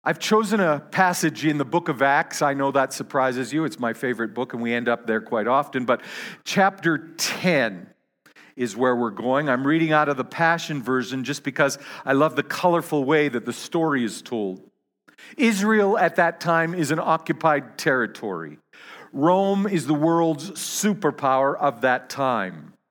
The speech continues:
Roman soldiers are not the most beloved people within the nation,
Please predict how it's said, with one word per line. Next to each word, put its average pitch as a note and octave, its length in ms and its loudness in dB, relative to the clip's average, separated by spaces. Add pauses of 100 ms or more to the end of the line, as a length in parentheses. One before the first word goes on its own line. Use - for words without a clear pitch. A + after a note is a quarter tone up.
(320)
Roman F#3 320 2
soldiers F#3+ 560 0
are F3+ 100 2
not F3+ 300 0
the E3+ 80 2
most F3 360 0
beloved D#3 800 2
people E3+ 460 0
within F3 720 0
the D3+ 80 2
nation, C3 640 -2